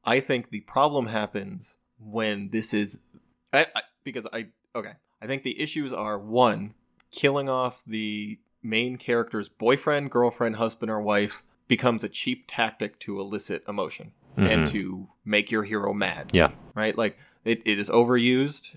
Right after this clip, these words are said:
Speaker 1: and it's kind of a, a cheap trick when you just kind of pull it out. You don't, like, earn that, I don't know, earn that core to it where you, like, know this character and like this character and they're a fully fleshed character.
Speaker 2: But it
Speaker 1: I think a lot of
Speaker 2: definitely
Speaker 1: people
Speaker 2: wasn't overused at this point.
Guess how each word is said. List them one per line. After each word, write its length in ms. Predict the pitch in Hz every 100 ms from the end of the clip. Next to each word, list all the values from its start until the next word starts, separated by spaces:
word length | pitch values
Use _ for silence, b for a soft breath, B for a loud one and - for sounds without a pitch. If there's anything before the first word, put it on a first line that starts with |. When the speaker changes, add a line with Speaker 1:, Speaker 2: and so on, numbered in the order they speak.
| _
Speaker 1:
and 360 | 110 107 101 95
it's 180 | 92 -
kind 360 | - 113 113
of 80 | 110
a, 140 | 107 -
a 40 | 104
cheap 260 | - 113
trick 280 | - 131 151 - - _ -
when 200 | 110 107
you 120 | 104
just 200 | 110 107
kind 160 | - 104
of 80 | -
pull 200 | 120 110
it 60 |
out. 200 | 104 104
You 80 | 104
don't, 220 | 101 98
like, 240 | 104 101 - _ _
earn 340 | - 127 131 123
that, 320 | 113 107 - _ _ -
I 100 | 110
don't 100 | 107
know, 180 | 95 101
earn 220 | 131 135
that 160 | 127 -
core 240 | 123 110
to 180 | 104 101
it 100 | 101
where 120 | 101
you, 180 | 95 95
like, 360 | 95 95 - _ _
know 280 | 110 120 117
this 180 | 110 -
character 520 | 110 104 98 104 98
and 100 | 98
like 220 | 104 98
this 140 | - -
character 420 | 98 90 - 92
and 100 | 98
they're 120 | 95
a 20 |
fully 260 | - 104 90
fleshed 300 | - 85 -
character. 100 | - 113
Speaker 2:
But 60 |
it 180 | 120 -
Speaker 1:
I 80 | 139
think 100 | 113
a 40 | 107
lot 40 |
of 40 | 110
Speaker 2:
definitely 60 | 110
Speaker 1:
people 180 | 113 98
Speaker 2:
wasn't 320 | 104 107 98 -
overused 840 | 101 92 87 78 82 82 78 - - _ _
at 220 | 104 98
this 180 | - 98
point. 420 | - - 80 -